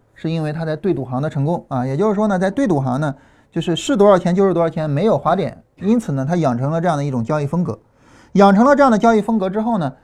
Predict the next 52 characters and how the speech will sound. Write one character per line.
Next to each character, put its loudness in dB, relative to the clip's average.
他 -6
跑 -2
到 2
这 -2
个 -4
市 -12
场 0
里 -4
边 -2
就 -6
不 -6
靠 -2
谱 -10
了 -12
啊， -6
跑 -6
到 -2
这 -6
个 -6
市 -12
场 -6
里 -6
边 -6
就 -6
不 -10
靠 -6
谱 -12
了。 -12
但 4
是 0
呢， 4
但 8
是 2
呢， 2
有 -2
一 0
个 2
问 4
题， -8
这 2
个 8
问 6
题 2
是 0
什 -4
么 -2
呢？ -2
这 -2
个 -2
问 -2
题 -2
是， -6